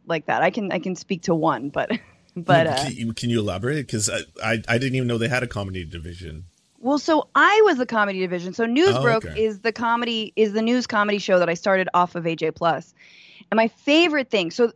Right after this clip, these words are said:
Speaker 1: okay, I take it back that they've never said anything that we couldn't do. There was one thing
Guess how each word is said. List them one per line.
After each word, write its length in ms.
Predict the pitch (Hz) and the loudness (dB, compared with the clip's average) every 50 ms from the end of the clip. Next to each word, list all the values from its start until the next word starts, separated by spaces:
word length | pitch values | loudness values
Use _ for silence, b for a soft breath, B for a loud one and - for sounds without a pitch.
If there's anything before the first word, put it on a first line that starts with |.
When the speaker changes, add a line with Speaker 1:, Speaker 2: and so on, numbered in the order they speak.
| _ - | _ -2
Speaker 1:
okay, 260 | 214 196 226 175 151 | 0 2 2 2 2
I 120 | 156 170 180 | 2 0 0
take 280 | - - 254 277 277 | 0 -2 -4 0 0
it 80 | 320 254 | 0 0
back 300 | 262 247 240 240 240 - | 2 2 2 2 0 -2
that 140 | 214 202 180 | -6 -4 -2
they've 180 | 196 196 185 | -2 -4 -2
never 240 | 180 190 180 175 190 | -2 -4 -2 -2 -4
said 200 | 180 - 175 170 | 0 0 2 2
anything 340 | 170 165 165 165 - 165 165 | 2 0 -2 -2 -2 -2 0
that 100 | 160 156 | 0 -2
we 80 | 165 160 | -2 -4
couldn't 260 | - - 156 156 156 | -2 -2 0 0 0
do. 180 | - 170 151 156 | -4 -4 0 2
There 120 | 190 208 | 4 4
was 180 | 214 233 214 233 | 4 4 4 4
one 300 | 269 311 339 359 349 311 | 2 2 2 2 0 0
thing 320 | 294 240 196 160 - - | 2 2 0 -2 -4 -8